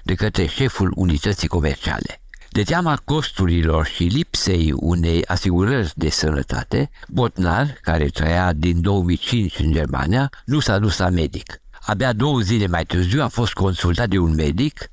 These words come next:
însă nu a mai putut fi salvat și a murit. Managerul magazinului, Andrei S., a fost condamnat pentru omor pe data de douăzeci și șapte martie două mii șaptesprezece,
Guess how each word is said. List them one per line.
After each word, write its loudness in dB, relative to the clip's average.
însă 0
nu -2
a 2
mai 2
putut 0
fi 0
salvat 0
și -2
a 2
murit. 0
Managerul 2
magazinului, 2
Andrei 0
S., -4
a -2
fost -2
condamnat 0
pentru -2
omor 0
pe -2
data 0
de 2
douăzeci 0
și -2
șapte -2
martie 0
două 2
mii 2
șaptesprezece, -2